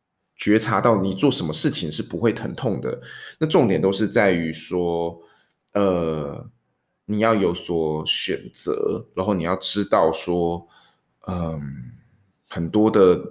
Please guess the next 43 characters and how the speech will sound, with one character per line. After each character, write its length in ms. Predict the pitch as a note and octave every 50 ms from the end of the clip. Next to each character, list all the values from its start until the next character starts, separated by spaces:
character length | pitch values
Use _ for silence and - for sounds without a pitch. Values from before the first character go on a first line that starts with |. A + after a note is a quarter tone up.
| - -
疼 240 | - - F2 E2+ F2
痛 420 | - - B2+ G#2+ G2 F#2 F2+ E2+
的 140 | - F#2+ F2
发 300 | E2+ - G#2+ F#2+ F#2+ G2+
生 260 | - - G#2+ G2 G2
是 500 | G2 - - A2 A2+ G2+ F#2 E2+ - - - - - - - _ _
有 160 | - G#2 F2+
它 180 | F2+ - B2 A#2+
背 240 | A#2+ - F3 C#3 B2
后 220 | B2 C#3 A#2 G2+
的 80 | F#2 E2+
原 280 | D#2+ D#2 D#2 D#2 D#2
因 220 | D#2+ E2 D#2+ D#2+ D#2+
的。 160 | C#2 D2+ - - - _ _ _ _
好， 140 | - F#2
不 140 | E2+ - -
管 160 | - - D2
是 160 | - - G2+ G2+
结 300 | - - - F2+ E2+ E2
构 360 | - - G#2 F#2 D#2+ D#2+ -
的、 140 | - C#2 C#2+
化 280 | - - G#2+ F2 D#2 D#2
学 280 | - - - C2 B1 -
的， 320 | - C#2 B1 A#1+ A#1+ - _ _ _ _ _ _
或 240 | _ - G2 F2
者 160 | D#2 D2+ C2+ A#1+
是 680 | - - - F2+ F#2 F2 D#2 C#2+ B1+ A#1+ B1 B1 A#1+ -
比 80 | D2+
较 340 | D2 - D#2 D2 D2 D2 D2+
情 300 | D2+ - - - D#2 D2
绪 220 | D#2+ - - G2+ F2
或 160 | D#2+ F#2+ E2+
灵 200 | D2+ C2 A#1+ D#2
性 300 | D#2+ - - G2+ C#2+ A1+
的。 140 | - - - - _ _ _ _ _ _ _ _ _ _ _ _ _ _ _
好， 320 | - A2 F2+ D#2 - - - - - - - - _
那 100 | - D#3
这 140 | D3+ F3+ G#3
本 120 | F3 B2+ -
书 140 | - D3
我 100 | C#3 A#2+
当 140 | F#2 A2+ A#2+
然 540 | B2 A#2+ A2 A2 A2+ A2 G#2+ G2+ - - -